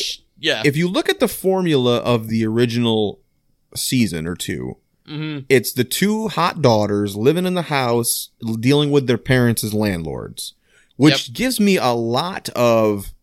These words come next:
Speaker 2: the Ropers and Jack and Chrissy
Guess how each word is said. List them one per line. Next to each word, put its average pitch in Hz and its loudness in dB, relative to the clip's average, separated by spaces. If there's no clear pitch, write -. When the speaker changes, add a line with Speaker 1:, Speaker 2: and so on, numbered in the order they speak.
Speaker 2:
the 117 2
Ropers 139 2
and 110 0
Jack 123 2
and 113 -2
Chrissy 120 0